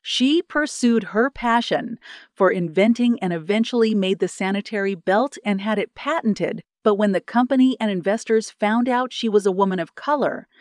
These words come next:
they ultimately denied her invention, and when the patent expired, began their development of her invention, unfortunately leaving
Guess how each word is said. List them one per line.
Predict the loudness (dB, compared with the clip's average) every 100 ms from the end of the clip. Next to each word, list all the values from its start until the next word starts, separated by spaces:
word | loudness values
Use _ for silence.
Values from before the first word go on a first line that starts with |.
| -18 -18 -2
they | 4 4 4
ultimately | -2 -2 0 0 0 0 0
denied | 2 2 0 0 -2 -2
her | -2 -2
invention, | 0 0 2 0 0 -2 -8 -10 -18 _ _ _ _ -4
and | -2 0
when | 0 0
the | 0
patent | -2 -2 0 0
expired, | -4 -8 -6 -4 -2 -4 -6 -10 _
began | -10 -2 0 2 4
their | 2
development | 0 0 0 0 -2 -2
of | -4 -4
her | -4
invention, | -2 -2 0 0 -2 -6 -8 -14 _ -4
unfortunately | -2 -2 -6 -6 -4 -2 -2 -2 -4
leaving | -2 -2 -2 -4 -6